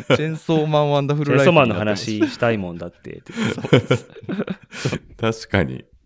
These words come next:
Speaker 3: 毎週してたよね。
Speaker 1: そう。
Speaker 2: でもさ、でもさ、ドラゴンボールのフリーザとかセルとかの時の連載をリアルタイムで読んでる人のポッドキャストとか当時もしあったら俺聞きたいな、それ。
Speaker 1: そうですね。確かに。
Speaker 3: 確かに。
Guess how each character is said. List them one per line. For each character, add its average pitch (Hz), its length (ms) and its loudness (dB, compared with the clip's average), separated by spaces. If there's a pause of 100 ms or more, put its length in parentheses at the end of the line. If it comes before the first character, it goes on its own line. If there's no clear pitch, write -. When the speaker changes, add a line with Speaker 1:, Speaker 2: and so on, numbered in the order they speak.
(360)
Speaker 3:
毎 151 260 4
週 190 300 0
し - 180 0
て 131 140 -4
た - 160 -6
よ 50 120 -8
ね。 - 160 -20
Speaker 1:
そ - 200 -14
う。 - 40 -12 (1700)
Speaker 2:
で 170 140 4
も 147 100 4
さ、 117 440 4 (500)
で 143 80 4
も 135 140 4
さ、 - 160 0
ド 139 80 4
ラ 196 100 10
ゴ 233 140 4
ン 240 100 2
ボ 240 140 6
ー - 40 6
ル 175 60 2
の 123 100 2
フ 151 160 -4
リ 202 200 4
ー - 20 2
ザ 131 140 2
と - 100 -6
か 98 100 -6
セ - 160 0
ル 147 120 -2
と 110 80 -4
か - 120 -8
の 95 100 -8
時 98 340 -8
の 90 160 -8
連 123 180 0
載 127 260 2
を 120 140 2
リ 120 160 2
ア 151 60 6
ル 151 80 -2
タ 175 100 4
イ 160 60 4
ム 120 100 -2
で 104 80 -2
読 113 100 0
ん 117 60 0
で 104 100 -2
る 95 60 -6
人 95 180 -12
の 90 240 -12 (1000)
ポ 135 100 2
ッ - 40 4
ド 120 120 0
キ - 80 0
ャ 120 60 2
ス - 80 -8
ト - 100 -8
と - 80 -10
か 95 120 -8
当 139 180 2
時 92 240 -8
も 107 100 -4
し - 140 -6
あ 98 60 -4
っ - 80 -12
た 92 100 -8
ら 82 100 -10
俺 98 140 -6
聞 - 20 -14
き - 220 -20
た 104 120 -6
い 90 60 -6
な、 78 160 -14
そ - 140 -20
れ。 - 100 -20
Speaker 1:
そ - 800 -10
う - 40 -14
で 92 100 -14
す - 140 -20
ね。 - 80 -20
確 - 280 -10
か 117 80 -8
に。 98 80 -4
Speaker 3:
確 78 300 -10
か 82 200 -2
に。 76 320 -4